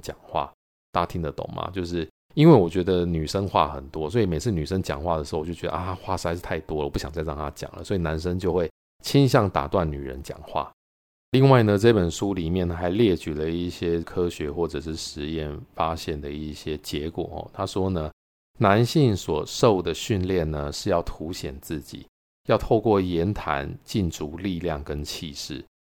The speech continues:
男人开口呢，是为了取得地位；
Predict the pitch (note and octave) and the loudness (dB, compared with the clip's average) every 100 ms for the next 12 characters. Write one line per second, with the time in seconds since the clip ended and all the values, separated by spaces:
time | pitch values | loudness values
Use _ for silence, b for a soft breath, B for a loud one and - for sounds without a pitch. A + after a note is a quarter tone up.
0 | _ - A2+ G#2+ A#2+ G#2+ G#2+ - - A2 | _ -2 4 6 6 4 2 -2 -4 -2
1 | A2 - - D#2+ D#2 D#2 D#2 G#2+ F#2 D#2+ | -2 -6 -12 -12 -8 -8 -6 -4 -2 -4
2 | D#2 - D#2+ C#2+ C#2+ - E2+ D2+ D#2+ D2 | -6 -8 -10 -8 -10 -8 -10 -6 -4 -6